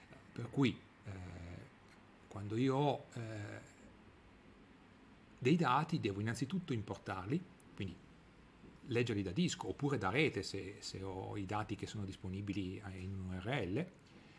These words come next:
ripulirli, quindi metterli in ordine, fare quell'operazione che si chiama di tidy, ehm, e infine di trasformazione,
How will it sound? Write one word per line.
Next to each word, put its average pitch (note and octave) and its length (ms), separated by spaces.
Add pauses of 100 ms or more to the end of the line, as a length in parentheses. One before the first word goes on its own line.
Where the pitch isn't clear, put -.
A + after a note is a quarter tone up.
(340)
ripulirli, F3+ 760
quindi A2+ 200
metterli B2 420
in G#2+ 100
ordine, A2 420
fare G#2+ 220
quell'operazione A2 540
che G2+ 80
si - 60
chiama F2+ 180
di E2 120
tidy, E2+ 480 (800)
ehm, F#2+ 760 (640)
e G#3+ 340 (260)
infine C3+ 340
di B2 100
trasformazione, G#2+ 1000